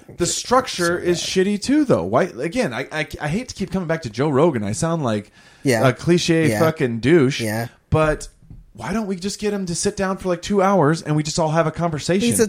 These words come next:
Speaker 2: he's a comedian in Texas. You don't listen to those guys. You know?
Speaker 1: Uh, two minutes without interruption.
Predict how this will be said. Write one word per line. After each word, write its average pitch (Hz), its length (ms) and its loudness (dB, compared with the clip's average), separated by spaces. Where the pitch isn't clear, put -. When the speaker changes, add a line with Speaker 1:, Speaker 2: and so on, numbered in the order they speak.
Speaker 2:
he's 220 220 0
a - 20 -4
comedian 233 480 4
in 196 120 2
Texas. 196 560 -2
You 165 40 0
don't 170 200 2
listen 120 200 -2
to 98 60 -8
those 98 220 -4
guys. 117 440 -4
You 147 60 -4
know? 139 80 4
Speaker 1:
Uh, 226 140 8
two 302 260 2
minutes 254 440 4
without 233 520 2
interruption. 220 760 0